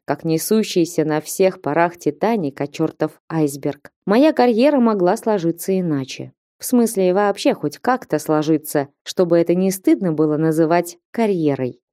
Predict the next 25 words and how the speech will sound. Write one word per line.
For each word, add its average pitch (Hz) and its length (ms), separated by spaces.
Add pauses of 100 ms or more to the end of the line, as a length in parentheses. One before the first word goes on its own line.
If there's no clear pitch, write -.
И 220 60
сейчас 294 400
я 240 220
не 240 180
расследовала 208 800
бы 151 160
кражу 180 440
ноутбуков 170 1040
в - 60
частном 165 540
порядке. 143 580 (320)
Но 247 160
Джефф 226 640
спросил, 190 640
размахивая 165 760
кружкой, 160 540
заполненной 160 640
пеной 156 400
до 156 140
краёв, 147 600 (280)
и 202 80
я 208 260
ответила. 127 640 (580)
«Хотела 226 520
ловить. 208 680